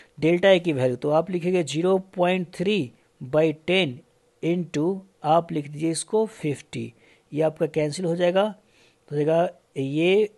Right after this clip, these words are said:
वन पॉइंट फ़ाइव सेंटीमीटर स्क्वायर। तो ये आपका इतना आ जाएगा एरिया में एरर, ठीक है। तो देखिए, तो अगर आपको एरिया की वैल्यू एग्जैक्ट लिखनी हो तो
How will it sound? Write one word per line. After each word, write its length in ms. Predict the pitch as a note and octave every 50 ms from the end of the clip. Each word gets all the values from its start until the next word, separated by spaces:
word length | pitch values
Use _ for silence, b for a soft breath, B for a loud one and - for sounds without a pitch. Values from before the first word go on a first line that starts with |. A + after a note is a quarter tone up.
| _ -
वन 400 | C#3+ C3 B2+ C3+ D#3 E3+ F#3 F#3+ F3 - -
पॉइंट 320 | - D#3+ E3 F3+ G3 F#3 - _ -
फ़ाइव 460 | - - - - C#3 B2+ A2+ A2 G#2 - - -
सेंटीमीटर 720 | - - - D3 C#3+ C#3 C#3 D3 C#3 C3 A#2+ - B2+ B2+
स्क्वायर। 260 | B2 - - C3 B2 B2
तो 140 | - -
ये 60 | E3 F3
आपका 240 | F3 F3 F3 - F3
इतना 280 | E3 D#3+ D#3 - F#3 F3+
आ 20 |
जाएगा 260 | E3+ F3 F3 F#3 G3 G3+ -
एरिया 340 | D3+ C#3+ C3+ C#3 C#3+ C#3 C3+
में 120 | B2+ A#2+
एरर, 220 | A#2 A2+ A2+ A#2 A#2 -
ठीक 160 | - D3+ -
है। 180 | G#3 E3 A#2 - B B B B B B B B B B B B _ -
तो 380 | G3+ F#3+ F3 F#3 G3 - - _ _ _ _ -
देखिए, 400 | F3 F#3 E3+ - D3+ B2+ B2 B2 b b b b b b b b b b _ _ _ _ _ - - - -
तो 60 | G3
अगर 220 | G3+ G3 G3 A3 A#3+
आपको 300 | B3 A#3 A#3+ - - A#3
एरिया 560 | A#3 - _ _ - F3+ F#3 F#3 G3+ A#3 A#3+
की 160 | A#3 - C4 G#3
वैल्यू 340 | D3+ C#3 C#3+ D#3 F#3+ A3 A3
एग्जैक्ट 520 | G3+ F3+ D3 B2 - F3 F#3+ G#3 G#3 - G3+
लिखनी 340 | F3+ E3 - - F#3 F3
हो 260 | C3+ A#2+ B2+ D#3+ F3+ E3 _ _ _ -
तो 120 | - -